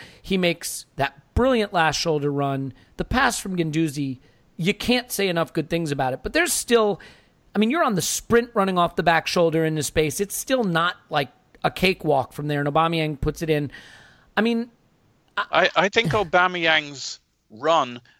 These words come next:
Speaker 2: makes the assist. I mean, uh,
Speaker 1: The run
Speaker 2: I
Speaker 1: makes
Speaker 2: know
Speaker 1: the
Speaker 2: he
Speaker 1: pass,
Speaker 2: does
Speaker 1: yeah, of course.
Speaker 2: Yeah, yeah. I mean, uh, I, I don't think most strikers get that. I don't think it's 'cause Aubameyang's quick.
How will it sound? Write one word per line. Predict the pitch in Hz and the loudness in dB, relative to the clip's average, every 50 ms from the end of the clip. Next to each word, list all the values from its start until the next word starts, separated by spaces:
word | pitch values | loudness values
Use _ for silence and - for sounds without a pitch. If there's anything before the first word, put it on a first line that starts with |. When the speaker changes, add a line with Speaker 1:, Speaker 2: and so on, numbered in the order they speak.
| _ - | _ -20
Speaker 2:
makes | 113 107 123 127 131 139 135 - - - - - - - _ _ | -16 -8 -2 2 2 2 2 0 -4 -8 -8 -8 -10 -14 _ _
the | - 123 117 | -8 -8 -6
assist. | 107 - - - 147 123 95 - - - - - - _ _ _ _ _ _ _ - - - | -6 -4 -2 -2 -2 -2 -2 -2 -6 -8 -8 -10 -16 _ _ _ _ _ _ _ -6 -2 -2
I | 127 | -2
mean, | 143 139 135 135 127 120 - _ _ - - - - _ 143 | 0 -2 -4 -4 -8 -12 -16 _ _ -20 -20 -20 -14 _ -6
uh, | 139 - | -2 0
Speaker 1:
The | 175 | 2
run | 175 175 180 170 | 4 4 4 4
Speaker 2:
I | 185 | 4
Speaker 1:
makes | 180 175 | 2 2
Speaker 2:
know | 185 | 2
Speaker 1:
the | 180 | 2
Speaker 2:
he | 175 | 2
Speaker 1:
pass, | 240 - | 2 2
Speaker 2:
does | - - - | 2 0 0
Speaker 1:
yeah, | 220 220 | -2 0
of | - | 2
course. | - 247 - - - - - _ _ _ _ _ _ _ _ _ - | 2 2 2 0 -4 -8 -12 _ _ _ _ _ _ _ _ _ -4
Speaker 2:
Yeah, | 156 185 233 262 | 0 2 2 2
yeah. | 262 247 220 147 - - | 2 2 2 0 2 0
I | 165 | 0
mean, | 180 180 180 180 175 165 - - | 0 0 -2 -4 -6 -10 -6 -2
uh, | - 175 151 - - | 0 0 0 0 -2
I, | 160 180 165 - - - | -2 -2 -2 -2 0 0
I | 160 185 170 - _ _ 123 _ - | 0 0 -2 -4 _ _ -20 _ -2
don't | 147 143 151 160 - | -2 0 0 -2 -2
think | - 170 160 - - | -2 -2 -2 -2 -8
most | 127 127 135 135 135 151 151 - - - - - - - _ _ _ _ _ _ _ _ | -8 -2 -2 0 0 0 -2 -4 -6 -6 -8 -10 -14 -14 _ _ _ _ _ _ _ _
strikers | - - - - 156 143 135 135 - - 143 131 120 113 107 - - - 110 | -14 -14 -8 0 2 2 2 2 0 -6 -8 -8 -8 -10 -10 -12 -14 -14 -4
get | - 123 117 117 117 - | 0 2 2 2 0 0
that. | 113 104 110 123 147 - - _ _ _ _ - | 0 2 2 0 -2 -6 -12 _ _ _ _ -2
I | 127 127 123 113 | 0 0 0 -2
don't | 117 - - 135 131 135 - | -4 -6 -6 -6 -6 -6 -6
think | - 143 127 143 | -6 -6 -4 -4
it's | 127 - - | -8 -10 -6
'cause | - 127 117 113 | -4 -4 -2 -2
Aubameyang's | 117 107 95 120 117 117 113 113 110 110 110 110 107 110 107 - - | -2 2 2 4 4 4 2 2 2 2 2 2 0 -2 -6 -10 -12
quick. | - - 107 107 113 - - - | -10 -4 0 0 0 0 -2 -8